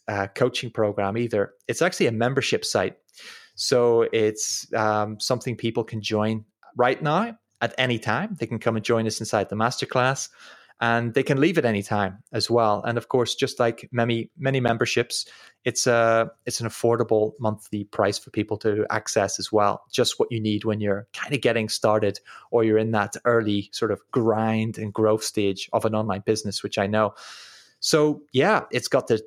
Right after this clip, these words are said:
it's got the courses in there. It's got resources in there. But more importantly, and what the trainers really enjoy the most, is the step-by-step roadmap, which we created for them. So it's guiding them through the different phases. We've got four phases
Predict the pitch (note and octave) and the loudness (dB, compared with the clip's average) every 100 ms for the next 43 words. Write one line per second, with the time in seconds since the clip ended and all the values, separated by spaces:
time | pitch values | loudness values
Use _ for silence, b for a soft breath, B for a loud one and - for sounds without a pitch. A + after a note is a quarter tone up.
0 | - - C#3 - - A#2+ C#3+ - D#3+ D3+ | -6 -2 0 -2 -4 0 0 0 -2 -2
1 | D3 C#3 D3 F#3 - _ _ _ - A2 | -2 -2 -2 -4 -8 _ _ _ -4 -4
2 | - - B2+ A2+ A2+ G#2 A2+ C#3 D#3+ D3+ | -4 -2 2 2 -2 -2 0 0 0 0
3 | D3 C#3+ C#3+ C#3+ C#3+ D#3 D#3 B B B | -2 -2 -4 -2 -2 -2 -6 B B B
4 | - D3 C#3+ - D3+ F#3+ F3+ C#3+ D3 C3+ | 0 0 0 0 2 4 2 2 2 2
5 | A2+ A2+ A#2 G2 C3 A#2 A2 - - - | 0 2 0 0 0 2 0 -2 -8 -2
6 | A#2 A#2+ A#2 G#2+ A#2+ A#2 A2 A2+ A2 G#2 | 0 2 2 0 0 0 2 0 0 0
7 | - - - A2 G#2+ G2+ - A2+ G#2 G#2 | -10 -8 0 2 2 0 -4 -2 -2 -2
8 | G2+ - B2 - A2 - G#2+ G#2 G#2+ G#2+ | -4 -2 -2 0 -2 0 -2 0 -2 2
9 | G2 - - _ _ _ _ _ _ _ | 0 -2 -16 _ _ _ _ _ _ _
10 | _ - C#3+ - A#2 - A#2 A2 G2 - | _ -4 -4 -2 -4 -4 -2 -2 -2 0
11 | G#2+ G#2+ G2+ G2 - A#2 A2 G#2+ B B | 0 0 -4 -4 0 4 4 0 B B
12 | A#2+ - C#3 C3+ C#3+ C3+ A#2 G#2+ - A#2 | -8 -2 2 2 2 0 -2 -4 -2 0
13 | A2 G#2 A#2 - G2+ - G#2+ G#2 G#2+ - | 0 0 -2 -2 -6 0 0 0 -4 -4
14 | - A2 A2 - - B2+ A2+ - A2 G#2+ | -6 -2 -2 0 0 2 2 2 0 0
15 | C3 - | -6 -8